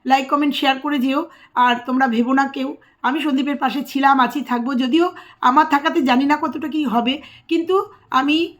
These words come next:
কিষাণুকে আর শিলাদি আর শিলাদির হাজব্যান্ডকে ভীষণভাবে রে-, ভালোবাসি, ভীষণ ভালোবাসি, কারণ শিলাদির সঙ্গে, আহ,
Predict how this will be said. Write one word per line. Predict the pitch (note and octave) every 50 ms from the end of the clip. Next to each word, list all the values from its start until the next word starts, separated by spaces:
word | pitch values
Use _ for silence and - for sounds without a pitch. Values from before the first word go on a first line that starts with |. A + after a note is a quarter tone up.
| _ - - -
কিষাণুকে | - D#4+ D4+ - F4 E4+ F4+ F4 - F4+ F#4 F4+
আর | F#4 - - D4
শিলাদি | C#4+ - - D4 C#4+ D4+ D#4 D4+ E4+ E4+ E4
আর | E4 C#4 C4
শিলাদির | C4 - B3+ C#4 C#4 C4 D4 D4 C#4+ - - - - _
হাজব্যান্ডকে | - A#3 A#3 G#3 A3+ D4 C#4+ C4 - D4+
ভীষণভাবে | C#4 A3+ G3 G#3+ A3+ C#4+ C#4 - - D4+ D#4 E4 D#4+ C#4 A#3+ A3 A#3+ - C4+ D4 D4+
রে-, | C#4 C4 A#3+ - - - - - -
ভালোবাসি, | G3 F#3+ A3 B3 B3+ C4 C4 - - C#4+ C#4 D4 - _ _ _
ভীষণ | - B3+ D4+ - - F4 F#4 F#4
ভালোবাসি, | E4 C#4+ C4 C4 C4+ C4+ C4 A#3 C#4
কারণ | C4 B3+ B3+ C4
শিলাদির | A#3+ - - A#3+ B3 B3+ A#3+ C#4 C#4 C4+ C4+ - - - _ _
সঙ্গে, | - - C4 C4+ C4+ C#4 C#4 C#4 C#4 C#4 C#4 - -
আহ, | B3 A#3+ A#3+ A3+ A3